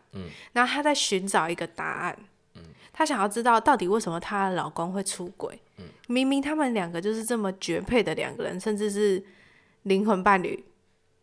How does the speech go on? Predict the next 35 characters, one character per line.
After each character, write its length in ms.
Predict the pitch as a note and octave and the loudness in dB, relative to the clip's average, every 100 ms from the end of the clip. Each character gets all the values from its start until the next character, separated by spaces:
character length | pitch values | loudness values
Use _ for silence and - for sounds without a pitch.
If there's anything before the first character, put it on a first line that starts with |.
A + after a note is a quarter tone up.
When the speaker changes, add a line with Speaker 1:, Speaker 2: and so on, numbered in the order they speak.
| _ _ _ _ | _ _ _ _
Speaker 2:
那 120 | C4 | 0
为 140 | C#4 C#4 | 6 6
什 100 | A3 | 4
么 100 | E3 | -4
还 160 | E3 | -6
会 100 | D#3+ | -6
这 160 | E3 E3 | -2 -2
样？ 180 | D#3 - _ _ | -4 -8 _ _
Speaker 1:
就 140 | - C#3 | 0 6
是 160 | C#3+ | 8
连 180 | A#2 G#2+ | 6 4
她 180 | A2+ A#2+ | 4 4
老 180 | A2 D#2+ | 4 0
公 200 | F#2+ F#2+ | -4 -8
自 120 | - | -8
己 60 | F2+ | -2
在 120 | F2+ | 0
问 160 | F#2 | 0
心 180 | F2 F2 | -4 -10
理 60 | D#2+ | -12
医 160 | C#2+ | -14
生 160 | D#2+ D2+ | -14 -14
的 60 | C#2 | -12
时 100 | D2+ | -12
候， 60 | |
其 80 | C#2+ | -12
实 220 | - E2 | -12 -10
也 120 | D#2+ | -10
是 100 | C#2 | -10
这 120 | - D2 | -12 -14
样 100 | C#2+ | -14
讲。 120 | - - _ _ | -16 -18 _ _
Speaker 2:
对， 280 | G#3+ F3+ G3 | 0 2 0
他 220 | G#3+ D4 | 2 2
也， 100 | C4 | 2